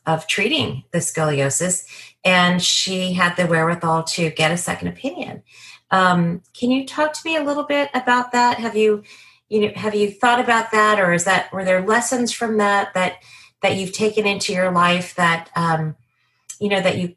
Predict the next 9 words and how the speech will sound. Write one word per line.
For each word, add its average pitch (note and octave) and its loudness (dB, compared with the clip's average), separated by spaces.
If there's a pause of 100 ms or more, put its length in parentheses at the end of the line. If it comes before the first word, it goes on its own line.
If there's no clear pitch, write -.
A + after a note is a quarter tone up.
(120)
you F3 -8
shouldn't G#3+ 0
be G#3+ 2
afraid F#3+ 0
to - -6
a-, F3+ -6 (120)
ask F#3 -2
another F#3 0
opinion, F#3 -4